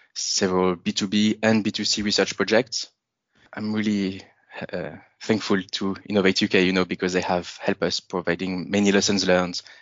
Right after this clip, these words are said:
and experience about the technology and the different potential business models with vehicle to grid. And that's really why, uh, we are now at a position where vehicle to grid makes sense as a commercial offer and not only as a research project. But, but definitely, uh,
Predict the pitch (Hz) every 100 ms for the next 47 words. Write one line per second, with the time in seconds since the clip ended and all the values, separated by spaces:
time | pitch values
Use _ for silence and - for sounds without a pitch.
0 | - 98 101 - - 98 85 82 - -
1 | _ _ - 90 92 92 95 - 104 104
2 | 98 92 101 101 92 90 85 90 95 -
3 | 90 - 92 92 95 90 90 92 98 95
4 | 95 - 90 92 90 87 - 82 87 -
5 | _ - - - - 101 - - - _
6 | _ - 104 101 98 101 98 92 90 92
7 | 90 92 92 92 - 92 101 - 85 95
8 | - _ _ _ - 98 92 98 98 95
9 | 92 101 98 98 - 101 - 98 98 -
10 | 117 113 - 104 101 127 143 - _ _
11 | - 98 95 92 92 90 87 87 90 92
12 | - 98 110 117 - - _ _ _ _
13 | _ _ _ _ _ _ _ _ _ _
14 | 90 80 71 95 101 101 101 98 107 98
15 | 87